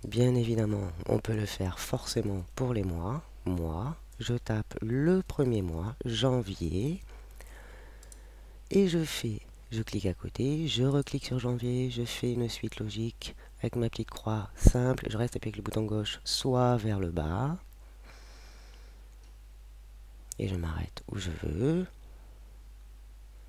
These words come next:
C'est vous qui voyez, soit vers la droite, je clique sur janvier, je reste appuyé avec la petite croix noire simple et je vais vers la droite. Et ça se fait automatiquement, c'est très simple.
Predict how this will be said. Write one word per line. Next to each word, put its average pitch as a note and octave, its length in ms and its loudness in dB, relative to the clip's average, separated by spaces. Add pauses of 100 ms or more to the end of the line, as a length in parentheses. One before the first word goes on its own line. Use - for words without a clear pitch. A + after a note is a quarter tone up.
(880)
C'est - 180 -2
vous F2 140 -2
qui - 140 -6
voyez, G#2+ 500 2 (480)
soit B2 420 2 (880)
vers A2+ 340 6
la A2+ 140 6
droite, E2+ 400 0
je G2+ 160 -2
clique - 420 -6
sur A#2+ 160 0
janvier, G2+ 320 0
je A2+ 80 2
reste A#2 220 2
appuyé A2+ 160 0
avec - 80 -8
la - 80 0
petite - 160 -6
croix - 200 -2
noire F2+ 320 -4
simple - 480 2 (120)
et C#3+ 240 2
je - 100 -2
vais G2 160 0
vers G#2+ 160 0
la G2 80 0
droite. - 380 -4 (960)
Et C3 40 2
ça B2 140 12
se - 140 0
fait B2 280 -2 (140)
automatiquement, G#2+ 720 2 (380)
c'est - 240 0
très - 180 0
simple. - 320 0